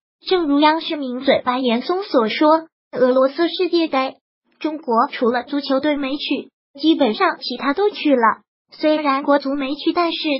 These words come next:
关于国足的新闻却一点都没少。在世界杯期间，国足成为很多球迷吐槽的对象，就连在海峡那头的台湾媒体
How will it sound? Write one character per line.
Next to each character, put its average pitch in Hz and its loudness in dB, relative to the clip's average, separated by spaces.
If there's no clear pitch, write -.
关 330 2
于 302 -2
国 269 6
足 254 -4
的 302 0
新 311 -4
闻 247 0
却 381 -2
一 349 6
点 240 -2
都 285 2
没 262 -2
少。 269 -4
在 381 -2
世 349 -6
界 311 0
杯 339 0
期 311 -6
间， 339 0
国 254 2
足 269 -2
成 269 -2
为 277 4
很 269 0
多 269 2
球 277 0
迷 262 -8
吐 - -10
槽 247 -6
的 294 2
对 302 0
象， 247 0
就 311 4
连 269 2
在 320 0
海 247 -4
峡 226 0
那 277 2
头 294 -2
的 254 2
台 285 -2
湾 320 4
媒 294 0
体 - -16